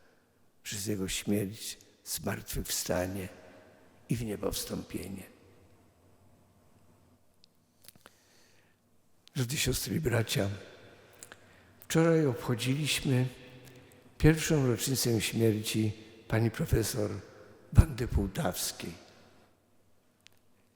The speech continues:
Wiemy, była więzia-, więziona w niemieckim obozie koncentracyjnym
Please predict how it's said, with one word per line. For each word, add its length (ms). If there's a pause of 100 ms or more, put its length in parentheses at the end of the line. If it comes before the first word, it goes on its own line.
(800)
Wiemy, 340
była 480 (1000)
więzia-, 580 (100)
więziona 600
w 120
niemieckim 500
obozie 560 (440)
koncentracyjnym 1200